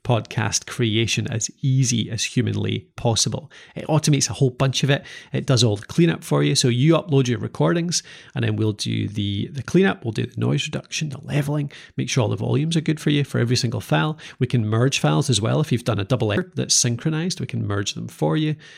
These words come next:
and then put them into the episode builder. The episode builder then pieces all the bits together. We've got a drag and drop episode builder that lets you add in, you know, uh,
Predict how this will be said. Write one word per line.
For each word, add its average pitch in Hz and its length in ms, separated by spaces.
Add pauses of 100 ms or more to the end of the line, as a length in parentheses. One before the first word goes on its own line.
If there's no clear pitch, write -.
(160)
and 123 100
then 120 80
put 139 140
them 131 100
into 127 220
the 117 120
episode 107 380
builder. 180 460 (220)
The 147 80
episode 143 280
builder 165 540
then 131 160
pieces 156 320
all 120 100
the 110 60
bits - 180
together. 156 400
We've 120 160
got - 120
a - 20
drag 143 380
and 175 120
drop 123 260
episode - 400
builder 127 460 (240)
that 120 120
lets 123 260
you - 60
add 113 280
in, 107 240 (300)
you 120 80
know, 110 180 (320)
uh, - 240